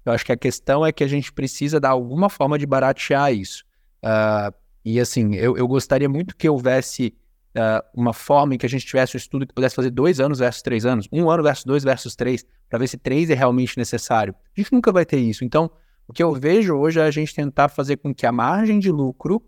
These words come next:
fique um pouquinho menor, mas que a gente possa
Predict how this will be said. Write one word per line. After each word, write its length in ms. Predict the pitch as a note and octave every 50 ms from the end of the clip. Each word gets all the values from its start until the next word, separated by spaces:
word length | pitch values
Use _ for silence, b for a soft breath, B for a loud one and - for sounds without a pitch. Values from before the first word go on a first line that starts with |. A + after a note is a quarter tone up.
| _ _ _ _ _ _ _ _ _
fique 260 | - - D#3+ D3 -
um 80 | D3+ B2
pouquinho 400 | - B2+ - - - C3 D#3+ G3+
menor, 460 | A#3+ G#3 E3 B2 A#2 D3+ G3 - - _ _ _ _ _
mas 200 | - B2+ C3 B2+
que 80 | - C#3+
a 40 | B2+
gente 220 | C3 C#3 C3+ - _ - _ -
possa 380 | C#3 C3+ C#3+ C#3+ - D#3+ D3